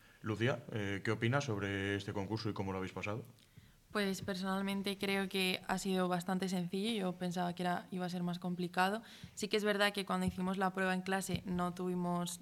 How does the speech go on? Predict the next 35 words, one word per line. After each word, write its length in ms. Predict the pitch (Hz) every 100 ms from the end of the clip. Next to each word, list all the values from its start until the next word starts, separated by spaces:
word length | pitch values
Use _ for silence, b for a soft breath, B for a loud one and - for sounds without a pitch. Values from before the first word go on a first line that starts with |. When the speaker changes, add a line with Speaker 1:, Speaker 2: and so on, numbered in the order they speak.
| -
Speaker 2:
ni 160 | 185 175
diccionario 760 | 180 180 175 180 180 180 175 B B B B
ni 360 | - 190 185 185
nada 260 | 180 180 175
para 160 | 180
utilizar 580 | 175 180 175 202 208 240 -
y 220 | 190 180
en 120 | 175
la 200 | 170 170
prueba, 440 | 180 175 180 180 175
cuando 220 | 180 175
la 80 | 175
hemos 140 | 175
hecho 200 | 175 180
ayer, 320 | 175 180 220 B B B B -
eh, 220 | 190 185
sí 140 | 190
que 100 | 190
hemos 200 | 190 185
podido 600 | 190 185 185 185 180 180
buscar 340 | 180 175 185 185
palabras 400 | 180 180 180 -
que 100 | 180
no 120 | 180
sabíamos 680 | 185 185 196 233 277 - B B B B B
y 440 | - 220 208 196 185
a 100 | 185
mí 100 | 185
personalmente 840 | 208 202 202 196 196 196 220 214 -
me 280 | 190 185 180
ha 40 |
gustado 360 | 185 196 190 180
bastante 320 | 185 185 180
la 60 | 175
experiencia. 680 | 180 - 175 175 180 175